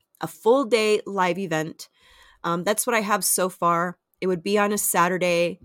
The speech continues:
maybe, maybe a full eight hours. And it would touch on, uh, pretty much everything in this book and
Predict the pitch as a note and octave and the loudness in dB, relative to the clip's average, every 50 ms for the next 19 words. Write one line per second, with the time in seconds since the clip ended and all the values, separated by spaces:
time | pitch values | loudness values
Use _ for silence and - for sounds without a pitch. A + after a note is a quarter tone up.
0 | - - E3 E3+ E3 E3+ E3+ F3 F3 F3 E3 E3+ E3+ F3 F3 F3 - - G3 G#3 | -18 -12 -12 -10 -10 -8 -8 -8 -6 -6 -6 -4 -4 -4 -4 -6 -4 -2 0 0
1 | G#3+ A3 G#3+ G#3+ G3+ F#3 E3+ E3+ F3 F3 E3+ E3+ E3+ F3 F#3 - - - _ _ | 2 2 2 4 6 6 6 6 6 4 2 0 -2 -4 -6 -8 -10 -12 _ _
2 | _ _ _ _ _ _ _ _ _ _ - F#3 F#3 F#3 F#3 F3+ F3+ - G3 G3+ | _ _ _ _ _ _ _ _ _ _ -8 -6 -4 -4 -4 -4 -4 -4 -2 -2
3 | F#3+ F#3+ - - - G#3 - - - - - G3 F#3 F3+ F3+ F3 - - F3 E3 | -2 -4 -6 -4 -4 -4 -4 -4 -6 -6 -4 -4 -2 -2 -4 -4 -4 -2 0 0
4 | E3+ E3+ - - - C4 C#4+ B3+ G#3+ - - - G3+ G#3 G#3 - G#3+ G3+ F3 - | 0 -2 -4 -4 -4 -2 -2 -2 -2 -2 -4 -4 -4 -4 -4 -4 -4 -6 -4 -4
5 | - G#3+ A3 G#3+ G#3 - - - G3 G3+ A#3 - _ - _ - F#3+ F#3+ F#3+ F#3 | -4 -2 -2 -2 -2 -2 -2 -2 -2 -2 -2 -4 _ -14 _ -6 -4 -4 -4 -4